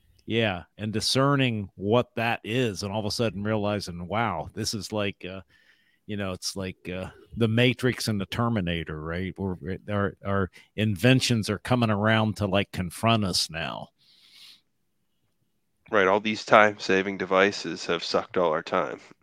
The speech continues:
Speaker 1: Yeah. And I like that. So that, that quote that, uh, the quote I like, the, the Wilderness Outreach quote is,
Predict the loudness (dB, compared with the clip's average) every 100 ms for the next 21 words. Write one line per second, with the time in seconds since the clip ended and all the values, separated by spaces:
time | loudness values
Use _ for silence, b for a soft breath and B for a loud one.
0 | _ 0 2 0 -4 _ _ b b b
1 | b _ 2 6 10 10 10 8 8 4
2 | 2 4 4 2 -2 -4 -4 0 8 8
3 | 8 2 -2 -2 -4 -2 0 -2 -4 -10
4 | -10 -8 4 4 6 0 0 0 0 -2
5 | -2 -2 6 8 8 4 2 4 4 2
6 | -4 -4 -4 0 0 0 -2 -6